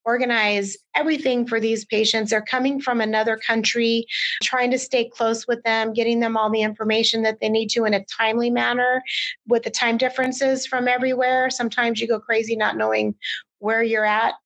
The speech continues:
you know, in the world as far as timing goes. So, I mean, but it's very interesting, 'cause interesting people, but it is very stressful. It's just as stressful at, uh, doing that as any part of any other fertility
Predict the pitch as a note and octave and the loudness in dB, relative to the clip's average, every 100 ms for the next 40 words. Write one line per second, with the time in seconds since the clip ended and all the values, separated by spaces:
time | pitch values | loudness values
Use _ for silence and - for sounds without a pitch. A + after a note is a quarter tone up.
0 | _ _ A#3 A3+ A3+ A3 A3 A3+ A3+ G#3+ | _ _ -2 0 2 0 2 2 0 -4
1 | - G#3+ G#3 - G#3+ G#3+ B3+ C4 C4+ C#4 | -2 -2 0 -2 -2 0 0 0 0 2
2 | C#4+ C#4 - - - - - A#3+ A#3 A#3 | 0 -2 -6 -4 -4 -6 -6 -2 0 -2
3 | - _ _ - C4 C4+ B3 - - C4 | -6 _ _ -4 0 2 0 -4 -4 -2
4 | C#4+ B3 C4+ D4+ - A#3+ A#3+ C#4 - E4 | 0 0 0 0 0 -2 -2 -2 -2 0
5 | D#4 C4 - - G3+ - A3+ A3 A#3+ A#3+ | 2 0 -2 -6 -2 0 0 0 0 -2
6 | A3 G#3 G#3 A#3 B3 A#3+ B3 B3 A#3+ G#3 | -2 -2 0 0 0 2 2 0 -2 -2
7 | A3+ A3+ A3+ A#3+ A#3 - - - - E4+ | 0 2 2 0 -2 -4 -10 -8 -2 0
8 | G4 - G3+ G3+ G3 - C4+ C4+ F3 - | 0 -2 0 0 -2 -2 0 0 -2 -2
9 | - C4 C4 C4+ C4 B3+ - A3 A3 - | 0 0 0 -2 0 0 0 0 0 -2
10 | _ _ - A3+ E4 A3 C4 C4 A#3+ B3 | _ _ 0 0 0 0 0 2 0 0
11 | A#3 A3 - A#3+ B3 C4 C4 B3+ A3+ A3+ | 0 -2 -4 -2 0 2 0 2 0 2
12 | A3 G#3+ A#3 A#3 A#3 A#3+ A3+ A#3 A3+ A#3+ | 0 -2 0 0 2 0 2 0 0 -2
13 | - A3 A3 A3 A3+ A3 A3 | 0 0 2 2 2 0 -2